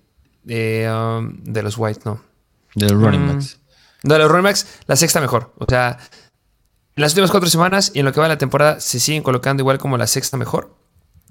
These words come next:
Speaker 2: Ok.
Speaker 1: Eh, veo complicado que pueda llegar a ser un juego sumamente explosivo. Mucho va también por el over-under. Pero, eh, las, los wide receivers la tienen muy, muy complicada esta semana.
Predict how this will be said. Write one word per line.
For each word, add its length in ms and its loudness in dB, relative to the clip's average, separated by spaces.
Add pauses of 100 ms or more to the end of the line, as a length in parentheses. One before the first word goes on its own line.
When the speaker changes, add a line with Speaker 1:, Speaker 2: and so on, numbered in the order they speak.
(200)
Speaker 2:
Ok. 160 -4
Speaker 1:
Eh, 560 2 (400)
veo 360 2
complicado 640 0
que 100 -6
pueda 160 0
llegar 140 2
a 20 -2
ser 140 0
un 60 0
juego 200 -2
sumamente 400 -4
explosivo. 540 -2
Mucho 500 0
va 120 2
también 220 -2
por 160 -2
el 120 0
over-under. 580 -2 (460)
Pero, 400 0
eh, 140 2
las, 240 0
los 140 -2
wide 140 0
receivers 260 -2
la 80 -4
tienen 320 -2
muy, 320 0
muy 180 -2
complicada 600 -6
esta 160 -6
semana. 460 -6